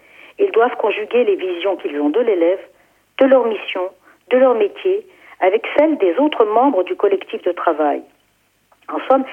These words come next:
ils doivent travailler en intermétier. Ce travail entre professionnels de métiers différents ne va pas de soi,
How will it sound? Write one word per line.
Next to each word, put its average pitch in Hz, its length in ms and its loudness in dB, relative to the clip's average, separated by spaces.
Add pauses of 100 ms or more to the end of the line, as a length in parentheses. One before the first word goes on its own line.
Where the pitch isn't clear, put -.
(220)
ils 190 100 -2
doivent 196 220 0
travailler 180 520 2
en - 220 0 (220)
intermétier. 208 840 -2 (920)
Ce 202 60 4
travail 233 500 2
entre 190 240 0
professionnels 247 680 0
de 190 100 -2
métiers 208 320 -2
différents 196 400 -2
ne 220 140 0
va 175 160 2
pas 240 160 4
de 233 120 2 (140)
soi, 160 180 -2